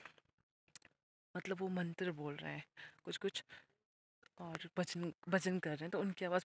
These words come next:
पूरी सुनाई दे रही है। आसपास में जो भी लोग बात कर रहे हैं, पूरा सुनाई दे रही है। यहाँ, यहाँ तक कि मक्खियों की भिन भिनाने की आवाज़ भी इतनी स्पष्ट सुनाई देगी ना, क्योंकि लोग कम हैं यहाँ पे। और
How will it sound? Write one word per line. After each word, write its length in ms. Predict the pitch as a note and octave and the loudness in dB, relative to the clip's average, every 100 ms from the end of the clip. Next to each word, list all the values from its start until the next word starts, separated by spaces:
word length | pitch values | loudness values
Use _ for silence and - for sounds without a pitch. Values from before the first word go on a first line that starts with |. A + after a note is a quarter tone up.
| - | 0
पूरी 140 | F3 | -4
सुनाई 280 | F3 - D3 | -4 -4 -4
दे 100 | D3+ | -4
रही 160 | D3+ E3 | -6 -4
है। 220 | E3 F#3+ - - - G3 | -2 -4 -4 -8 -6 2
आसपास 440 | F#3+ - G3 F#3+ G3 | 2 4 0 0 -2
में 60 | |
जो 180 | F#3 F#3+ | 2 2
भी 80 | F#3+ | 4
लोग 180 | F#3 E3 | 2 2
बात 140 | E3 E3 | -4 -4
कर 100 | E3+ | -2
रहे 80 | F3 | -2
हैं, 80 | - | 0
पूरा 200 | F#3 F#3 | 4 4
सुनाई 240 | - D3 | 4 -2
दे 80 | E3+ | 0
रही 60 | F#3 | 0
है। 0 | |
यहाँ, 100 | F#3+ _ | 0 _
यहाँ 120 | A3 | -6
तक 160 | - A3 - | -2 -2 2
कि 180 | A#3 A#3 - - - - - - - - _ _ | 2 2 0 -4 -12 -20 -14 -12 -12 -14 _ _
मक्खियों 360 | A3 A3 - A3 | 4 4 2 2
की 100 | G#3+ | 4
भिन 200 | G#3+ G#3+ | 4 6
भिनाने 360 | G#3+ G3 G3+ | 6 8 6
की 80 | G3+ | 8
आवाज़ 240 | F#3+ F#3 F#3 | 8 8 6
भी 60 | |
इतनी 260 | G#3 G#3 G#3+ | 2 4 4
स्पष्ट 440 | - G3 G3 - | 10 12 12 8
सुनाई 280 | - G3 F3+ | -2 2 2
देगी 200 | E3+ E3+ | 2 0
ना, 100 | F#3+ | 0
क्योंकि 500 | F#3 - - F#3 G3 | -2 -6 -8 -8 -4
लोग 300 | F3+ F#3+ F3 | 0 0 0
कम 200 | F3 E3 | 2 2
हैं 60 | D#3 | 0
यहाँ 120 | E3 - | -2 -2
पे। 140 | G3 - - - - - - _ F3 | -4 -4 -12 -14 -14 -14 -18 _ -2
और 420 | E3+ D#3+ E3+ | -2 2 2